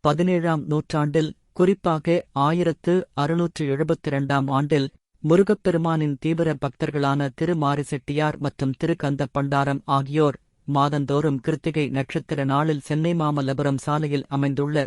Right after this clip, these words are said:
புகழ்பெற்ற திருப்போரூர் ஸ்ரீ கந்தசுவாமி கோவிலுக்குச் செல்வதை வழக்கமாகக் கொண்டிருந்தனர்.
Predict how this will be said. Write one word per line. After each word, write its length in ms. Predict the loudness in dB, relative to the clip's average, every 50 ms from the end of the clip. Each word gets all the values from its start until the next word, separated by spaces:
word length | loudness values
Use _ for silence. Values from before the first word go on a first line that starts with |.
| -2 -4
புகழ்பெற்ற 600 | -4 -2 0 0 -2 -2 -4 -6 -2 -2 -2 -2 -2 -2
திருப்போரூர் 600 | -2 0 0 0 0 0 2 2 2 2 0 -2
ஸ்ரீ 200 | -4 -4 -2 -2 -2
கந்தசுவாமி 680 | -2 -2 -2 -2 -2 -2 -2 -2 0 0 0 0 0 -2 -4 -4
கோவிலுக்குச் 600 | -2 0 0 2 0 0 -2 -2 -4 -8 -8 -6
செல்வதை 340 | -4 -4 -4 -2 -2 -2 -2 -2
வழக்கமாகக் 760 | -2 -2 -2 -2 -2 -2 -2 0 0 0 0 0 -2 -6 -4
கொண்டிருந்தனர். 680 | -2 -2 0 0 0 0 0 0 0 0 0 0 0